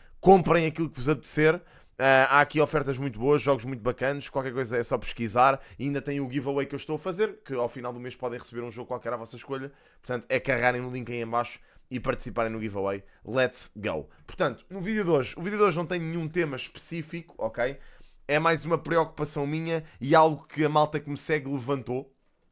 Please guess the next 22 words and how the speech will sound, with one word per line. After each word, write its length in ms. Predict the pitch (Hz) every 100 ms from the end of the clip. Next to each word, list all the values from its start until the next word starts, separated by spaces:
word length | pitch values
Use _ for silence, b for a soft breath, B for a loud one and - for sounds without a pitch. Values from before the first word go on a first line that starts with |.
| _ _ _ -
Ah, 340 | 107 104 104 92 80
a 80 | 92
própria 280 | 85 113 120
malta 220 | 117 113
que 60 | 107
me 80 |
segue 160 | 110 113
mandou-me, 640 | 110 110 107 76 73 78
eh, 160 | 101 98
algumas 320 | 101 107 113
mensagens 500 | 107 110 123 107 104 b b b
a 80 | 110
dizer: 360 | 120 110 127 -
"Chi, 200 | 156 143
devias 260 | 107 135
falar 280 | - 135 135
sobre 260 | - 131 127
o 20 |
assunto 240 | 123 135
dos 140 | 104 113
exames 280 | 117 127
nacionais, 540 | 117 123 175 180 180